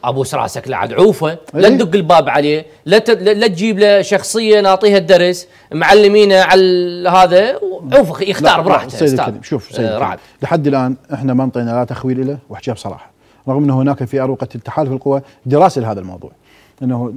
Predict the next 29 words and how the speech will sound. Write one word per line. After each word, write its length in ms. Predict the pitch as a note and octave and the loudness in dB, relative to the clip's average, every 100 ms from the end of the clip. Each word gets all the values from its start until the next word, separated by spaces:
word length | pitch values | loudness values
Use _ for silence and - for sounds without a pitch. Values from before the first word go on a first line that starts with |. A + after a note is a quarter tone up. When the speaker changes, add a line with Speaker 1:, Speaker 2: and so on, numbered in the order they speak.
| C3+ | -14
Speaker 2:
نخوله 420 | B2+ - D#3 C#3 | -14 -2 0 0
باختيار 540 | A#2+ A#2 - C3+ D3+ D3+ | -2 -4 -6 -2 -2 0
ام 60 | |
ما 200 | C3 B2+ | -2 -2
نخوله 240 | B2+ C#3+ B2 | -2 -2 -4
بالاختيار، 400 | G#2 - G#2 - - | -8 -12 -16 -12 -8
احنا 200 | D#3+ C#3 | -4 -2
والمره 280 | C#3+ E3+ | 0 0
دي 60 | G3 | 0
نشوف 200 | F#3+ F#3+ | -2 -4
منهاجه 240 | G3 G#3 | -2 0
وبرنامجه. 400 | G3+ G3+ F#3+ A2 - _ _ _ _ C#3+ | 0 0 -2 -6 -12 _ _ _ _ 0
اذا 160 | D3+ | 2
منهاجه 320 | D3 D3 F#3+ | 4 2 2
وبرنامجه 380 | E3 D3 E3+ C3+ | 2 2 2 0
به 180 | B2+ E3 | 0 0
نقاط 440 | D3 D3+ F3 - - _ D3 | 0 2 2 2 -12 _ -2
المناطق 480 | C#3 C#3+ G3+ G#3+ | 0 4 2 2
المحرره 540 | G3 C3+ A#2+ G2+ F2+ - | -2 -2 -4 -10 -12 -8
ومناطقنا 720 | C#3 D3 D#3 F3 - B2+ G#2+ - _ | -2 2 2 0 -4 -6 -6 -14 _
وبشكل 360 | C3+ A#2 F#3+ F#3 | -10 -6 0 6
واضح 240 | G3+ G3+ | 6 4
وصريح 320 | E3 D3 C3 - | 0 -2 -4 -4
في 160 | C#3 | -8
سقف 280 | B2+ F#3 F3 | -8 -6 -2
زمني 360 | D3 A3 A#3 G#3 | 4 4 6 4
معين، 420 | C3+ C3+ A#2 A2+ | 2 2 0 -4
Speaker 1:
زين. 200 | - G#2 C#3+ | -6 -2 4
Speaker 2:
واولها 600 | E3+ F3 A#3 F#3 G#2 | 6 8 8 6 0